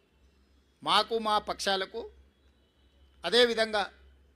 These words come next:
ముప్పై ఎనిమిదో, ముప్పై తొమ్మిది సీట్లు మీకు ఇవ్వడం జరిగింది. ముప్పై తొమ్మిది పాయింట్ ఐదు శాతం ఓట్లు మాకిస్తే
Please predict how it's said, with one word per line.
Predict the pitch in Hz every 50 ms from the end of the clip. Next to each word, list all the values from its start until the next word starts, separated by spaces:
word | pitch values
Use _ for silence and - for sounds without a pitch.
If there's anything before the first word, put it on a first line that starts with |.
| _ _ _ _ _ - - - - _ _ _ -
ముప్పై | 147 160 - - 240 247 240
ఎనిమిదో, | 233 226 226 226 240 240
ముప్పై | 220 208 202 - 226 220
తొమ్మిది | 208 226 214 214 196 190
సీట్లు | - - 196 196 - 226 240
మీకు | 233 208 196 185 196
ఇవ్వడం | 185 175 185 190 202 190
జరిగింది. | 165 165 160 160 165 175 160 151 170 160 - - _ _ _ _ _ _ _ _ _ _ _ _ _ _ _ _ _ _ _ _ _ _ -
ముప్పై | 147 180 202 196 - 233 233 233
తొమ్మిది | 240 247 226 226 226 226 226
పాయింట్ | 226 226 - - 185 202 220 226 233 226 - - - _ _ _ _ _ _ _ _ _ _ _ _ _ 143
ఐదు | 170 202 214 208 214
శాతం | 202 208 208 220 226 - 226 214
ఓట్లు | 208 208 208 208 - 208
మాకిస్తే | 170 165 170 185 - - 190 - - 226 233 -